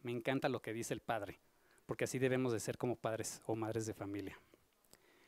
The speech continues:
"Mira, hijo, tienes que decidir por ti mismo. Esta es una decisión importante y yo no puedo tomarla,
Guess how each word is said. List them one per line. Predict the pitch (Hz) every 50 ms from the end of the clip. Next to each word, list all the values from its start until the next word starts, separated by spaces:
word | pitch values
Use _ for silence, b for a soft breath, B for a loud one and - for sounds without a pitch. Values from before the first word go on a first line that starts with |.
| b b b b b b b b b b b b b b b b _ _ _ _ _ _ _ _ _ _ _ _ - - _ _ _ _ _ _ _ _ _ - _ _ _ _ _ _ _ _ _ _ _ _ _ _ _ _ _ _ _ _ _ _ _ - - -
"Mira, | 190 175 185 185 180
hijo, | 180 165 - 165 147 139
tienes | - 180 185 185 -
que | - 170 151
decidir | 135 143 131 120 - 139 139 131 156 190 254 247 - - - - - - - -
por | - 147 -
ti | - 170 170
mismo. | 170 165 165 160 151 151 135 120 - - - - - _
Esta | - 160 175 175 - 185
es | 185 185 170 -
una | 175 180 180 180 180 180 180 175 - - - -
decisión | 147 139 - - 135 - - 165 160 170
importante | 165 156 - 139 123 117 - 160 165 175 175 - 202 226 - - -
y | - 135
yo | 143 151 151
no | 160 156
puedo | - 160 147 143 156 160
tomarla, | - - 131 123 131 127 123 127 117 107 98 -